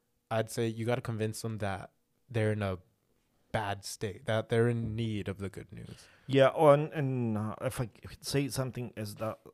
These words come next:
Speaker 2: you know, the gospel is the response for the bad news of,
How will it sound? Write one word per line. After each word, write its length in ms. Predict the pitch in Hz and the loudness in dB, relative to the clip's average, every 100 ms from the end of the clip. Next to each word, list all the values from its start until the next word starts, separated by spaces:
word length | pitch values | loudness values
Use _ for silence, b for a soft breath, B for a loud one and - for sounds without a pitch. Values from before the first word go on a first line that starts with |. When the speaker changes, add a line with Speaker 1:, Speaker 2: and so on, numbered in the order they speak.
| - | -6
Speaker 2:
you 100 | 123 117 | 2 4
know, 100 | 113 | 4
the 100 | 120 | 8
gospel 380 | 143 139 143 | 8 8 2
is 200 | 123 113 113 | 0 0 0
the 120 | 117 | 2
response 840 | 113 - - 131 139 151 135 - - _ _ _ _ _ _ | 2 -2 0 4 6 6 2 -2 -10 _ _ _ _ _ _
for 240 | - 143 131 | 2 6 6
the 100 | 117 | 6
bad 240 | 123 120 | 4 4
news 280 | 127 131 120 | 4 2 2
of, 300 | 117 98 - | 0 -2 -8